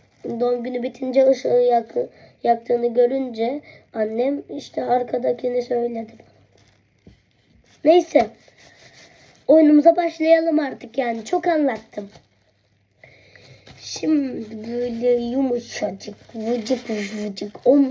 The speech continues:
şeyleri çok seviyorum. Bunun penguenlisi, kedilisi var bende. Aslında penguenlisi var, kedilisi yok ama penguenlisinin de rengi gitti.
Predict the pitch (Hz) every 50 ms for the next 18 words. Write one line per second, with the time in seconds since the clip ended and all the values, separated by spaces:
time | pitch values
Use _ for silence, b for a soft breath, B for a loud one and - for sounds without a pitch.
0 | 285 - - - - - 262 262 262 262 254 240 226 226 240 226 214 - - -
1 | 262 254 240 - - - 247 226 208 220 220 214 214 208 214 220 220 220 220 220
2 | 220 214 214 220 B B B B B B B B B B B B B B B B
3 | B B B B B B B B _ _ - 277 320 349 359 330 - - 330 302
4 | 302 302 269 302 302 302 302 302 302 302 294 294 - - 330 - - - 294 233
5 | 240 285 277 285 285 - - 330 320 302 247 226 220 - - _ _ _ _ _
6 | _ _ _ _ _ _ _ _ _ - 240 233 220 208 214 208 196 240 - _
7 | b b b b b b b b b b 254 262 262 - - 294 294 294 277 311
8 | 311 - 302 294 277 285 262 247 277 269 269 269 277 269 269 - 294 277 240 226
9 | 202 - - 247 233 220 233 233 233 - - - 285 285 269 277 - 277 302 -
10 | - 233 220 220 - _ _ b b b b b b b b b b - 277 285
11 | 302 277 262 294 285 277 277 269 262 269 269 262 - 269 269 277 277 269 247 277
12 | 269 269 269 262 269 247 269 285 254 226 247 233 - _ _ - 214 190 262